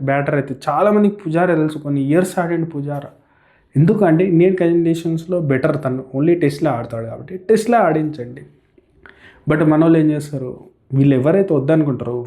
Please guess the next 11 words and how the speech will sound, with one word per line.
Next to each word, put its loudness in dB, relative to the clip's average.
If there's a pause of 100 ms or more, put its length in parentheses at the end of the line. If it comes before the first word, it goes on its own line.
వేరే 4
దగ్గర 0
తీసుకుపోయి -10
అక్కడ -4
ఫెయిల్ 2
చేసి -2 (840)
వీళ్ళు 4
ఆడడం 2
లేదని 2
జనాలకు -2
చూపించి -8